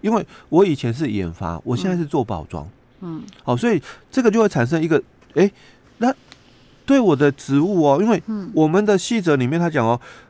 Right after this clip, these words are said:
Speaker 1: 这个原职业活动的范围相同或类似，所以原职业哦，我，我以前是研发嘛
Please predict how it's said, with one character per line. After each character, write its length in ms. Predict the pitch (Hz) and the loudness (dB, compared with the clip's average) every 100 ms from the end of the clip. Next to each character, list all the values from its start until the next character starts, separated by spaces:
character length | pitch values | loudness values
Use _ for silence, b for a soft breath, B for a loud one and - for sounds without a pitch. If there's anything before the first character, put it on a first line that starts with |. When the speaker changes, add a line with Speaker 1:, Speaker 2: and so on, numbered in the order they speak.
| _ | _
Speaker 1:
这 100 | - | 0
个 120 | 196 - | 0 4
原 300 | 165 180 214 - _ _ _ | 4 4 2 -6 _ _ _
职 180 | 165 185 | 0 2
业 120 | 233 | 4
活 180 | 170 160 | 2 2
动 160 | 196 | 2
的 80 | 160 | 2
范 240 | - 202 135 | 0 0 2
围 140 | 117 | 0
相 280 | - 185 190 | 0 -2 0
同 200 | 160 127 | -2 0
或 200 | 160 131 | 0 0
类 180 | 139 98 | 0 -2
似， 260 | - 101 - _ b b b | -4 -6 -6 _ b b b
所 160 | - 226 | -4 0
以 140 | 180 - - | 0 -4 -2
原 240 | 147 160 | 0 2
职 380 | 190 131 139 170 - _ _ _ _ _ _ _ _ - - _ _ - | 0 0 2 2 -2 _ _ _ _ _ _ _ _ -18 -18 _ _ -4
业 200 | 214 165 | 4 4
哦， 280 | 113 104 76 - b b b | 4 0 -2 -12 b b b
我， 140 | 165 | 2
我 160 | - 196 | 4 4
以 100 | 156 | 2
前 160 | - | -2
是 140 | 131 139 | 0 0
研 160 | 101 92 | -2 -4
发 160 | 92 | -6
嘛 160 | 90 | -8